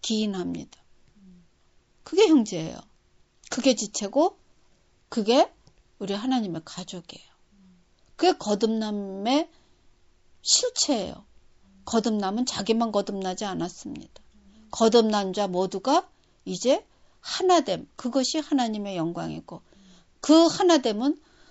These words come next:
서로 사랑하는 것이고 서로 용서하는 것이고 서로 섬기는 것이에요. 왜 용서하는 것이 필요하냐? 왜 사랑은 허다한 죄를 덮느냐?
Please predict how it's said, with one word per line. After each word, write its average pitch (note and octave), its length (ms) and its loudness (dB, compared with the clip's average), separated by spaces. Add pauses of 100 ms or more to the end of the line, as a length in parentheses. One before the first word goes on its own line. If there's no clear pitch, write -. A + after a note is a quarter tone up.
서로 F4 320 2
사랑하는 A3+ 560 0
것이고 G3+ 360 -6
서로 C#4 300 2
용서하는 G#3 500 -2
것이고 G3 320 -10
서로 D4 280 -4
섬기는 C#4+ 540 -2
것이에요. - 280 -16 (300)
왜 E4+ 300 6
용서하는 C#4+ 580 6
것이 B3+ 260 -4
필요하냐? G#3 640 -8 (300)
왜 D4 500 8 (220)
사랑은 E4+ 540 8
허다한 D4 460 4
죄를 B3 380 0
덮느냐? F#3 640 -8